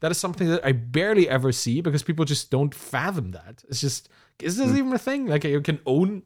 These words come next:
Speaker 1: a part of the company, but not be the person making choices? That, that feels kind of, yeah. What do you think about this? Do you think this is reasonable to expect, that somebody else makes choices even though you have ownership of the company?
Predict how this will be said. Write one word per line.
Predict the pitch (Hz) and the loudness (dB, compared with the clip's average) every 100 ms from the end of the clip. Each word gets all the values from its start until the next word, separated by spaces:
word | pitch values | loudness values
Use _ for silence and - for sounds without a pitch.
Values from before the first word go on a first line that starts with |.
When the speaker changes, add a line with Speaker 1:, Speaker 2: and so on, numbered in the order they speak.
| - | -8
Speaker 1:
a | - | -4
part | 139 151 | -4 -4
of | - | -4
the | 127 | -4
company, | 120 131 180 214 226 - - - | -4 -4 -6 -6 -10 -14 -10 -6
but | 123 | -4
not | 127 139 | -4 -2
be | 160 | -4
the | 156 | 0
person | 147 143 147 | 0 0 -2
making | 139 139 127 | -2 -2 -4
choices? | - 127 156 233 226 - - _ _ _ - | -2 -2 0 -2 -4 -8 -18 _ _ _ -10
That, | 151 180 | -6 -4
that | 185 185 | -2 -2
feels | - 196 185 | 4 4 4
kind | 196 175 | 2 4
of, | 165 156 147 - _ - | 4 4 0 -8 _ 0
yeah. | 147 143 | 0 4
What | 208 | 4
do | 277 | 4
you | 220 | 4
think | - 190 | 2 0
about | 123 101 107 | 0 -2 -6
this? | 92 | -6
Do | 139 | 0
you | 170 | 0
think | 185 208 | 2 0
this | 196 | 0
is | 139 113 | -2 -6
reasonable | 90 98 147 160 214 214 | -10 -4 -2 -2 0 0
to | - | 0
expect, | 131 117 - 107 - - _ _ _ - | -2 -2 -4 -4 -4 -10 _ _ _ -2
that | 123 120 | -2 0
somebody | - 135 147 139 | -2 0 0 0
else | 143 - | -2 -2
makes | 139 120 | -4 -4
choices | - 117 131 156 | -4 -2 -2 -4
even | 139 127 | -4 -4
though | 117 | -2
you | 120 113 | 0 -2
have | 110 - | -4 -6
ownership | 101 123 147 139 | -6 -4 -4 -6
of | - | -8
the | 101 | -10
company? | 98 143 185 | -8 -8 -8